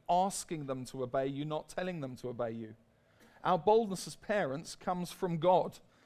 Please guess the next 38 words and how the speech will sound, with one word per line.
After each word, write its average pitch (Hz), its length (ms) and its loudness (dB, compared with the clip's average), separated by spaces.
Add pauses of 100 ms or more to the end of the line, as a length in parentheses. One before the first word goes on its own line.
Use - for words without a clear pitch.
(600)
The - 80 -4
Bible 185 300 6
says, 185 260 0
"Children, 190 400 4
obey 185 260 8
your 190 200 6
parents." 135 420 0
So 156 140 -4
we 170 100 0
think 180 220 -4
as 151 100 -6
parents, 180 340 -2
"Okay, 175 220 2
I'm 165 240 4
authorized 175 760 8
by 165 200 6
God 143 420 8 (1300)
to 151 80 -6
bring 175 240 4
my 175 200 6
child 160 460 4
into 160 300 0
obedience." 135 760 -2
Now, 151 100 0
you 147 80 0
need 160 180 -2
wisdom 170 360 2
to 147 100 -4
do 160 180 2
that, 156 320 4
actually 156 320 -4
how 170 160 0
to 170 80 2
do 143 220 -2
that. 131 280 -2 (320)
But 180 140 2
we 180 80 2
don't 214 320 6